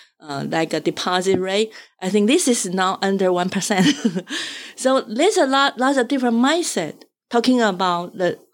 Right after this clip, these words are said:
the trust, miscommunication. We need to have very strong leadership from the top down. That's why I say maybe the president or the prime minister can,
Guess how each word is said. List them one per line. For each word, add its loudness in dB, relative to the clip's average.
the -6
trust, -2
miscommunication. 2
We -2
need 2
to 2
have 0
very 4
strong 0
leadership 0
from -2
the -16
top -6
down. -6
That's -2
why 4
I 0
say 0
maybe 2
the -2
president 2
or 0
the 0
prime -4
minister 0
can, -4